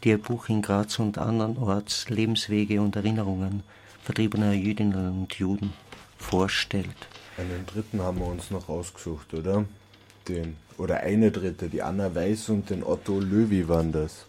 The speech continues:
Speaker 1: Ja, ich wollte noch ganz kurz vorher, äh, was ich vergessen habe eigentlich einzubauen, äh, m, den Heimatbegriff, äh,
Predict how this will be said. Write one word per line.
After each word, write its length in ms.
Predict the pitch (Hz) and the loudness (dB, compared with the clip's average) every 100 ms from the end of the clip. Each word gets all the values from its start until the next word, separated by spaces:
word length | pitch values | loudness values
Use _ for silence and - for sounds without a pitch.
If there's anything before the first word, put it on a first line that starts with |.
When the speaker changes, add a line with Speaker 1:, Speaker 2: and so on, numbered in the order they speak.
| - - - | -20 -20 -4
Speaker 1:
Ja, 220 | 190 120 | 6 8
ich 140 | 123 113 | 8 6
wollte 240 | 131 147 | 6 6
noch 60 | 143 | 6
ganz 260 | 131 131 | 6 6
kurz 300 | - 139 135 | 6 8 8
vorher, 840 | - 131 127 123 120 - 113 113 104 | 4 2 4 4 2 0 0 -2 -4
äh, 560 | - - - - 143 | -12 -16 -16 -10 -4
was 180 | 101 104 | -2 0
ich 80 | 117 | 0
vergessen 440 | 110 101 110 - | 0 0 -2 0
habe 180 | 107 104 | -2 -2
eigentlich 440 | 107 104 104 - 104 | -4 -2 -4 -4 0
einzubauen, 480 | 107 113 107 107 | 0 2 2 2
äh, 160 | 104 113 - - - - - - - - | 0 -2 -6 -16 -16 -16 -18 -18 -8 4
m, 300 | 120 117 117 - 120 | 6 6 4 2 4
den 440 | 110 110 127 101 | 6 6 2 2
Heimatbegriff, 920 | 113 127 127 - 113 - 110 - - - | 6 6 6 4 0 2 0 0 -6 0
äh, 260 | 110 107 | 2 2